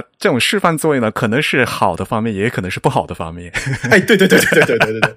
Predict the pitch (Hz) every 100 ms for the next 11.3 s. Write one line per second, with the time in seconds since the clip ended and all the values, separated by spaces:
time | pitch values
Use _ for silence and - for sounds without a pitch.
0 | - - - - - - 160 147 131 120
1 | 90 - 165 120 - 123 123 98 - 117
2 | 113 101 202 - 120 85 - 190 123 143
3 | 90 92 - 98 87 123 - 143 113 -
4 | - 123 120 82 - 127 98 85 82 104
5 | 113 110 151 - 147 139 127 - - -
6 | _ 180 156 156 123 113 - 226 117 92
7 | 90 95 - 104 104 139 101 87 - 85
8 | 90 131 147 90 101 98 - - - 95
9 | 101 - 90 87 107 98 120 104 - 113
10 | 104 120 - - 110 117 90 110 139 101
11 | 123 - -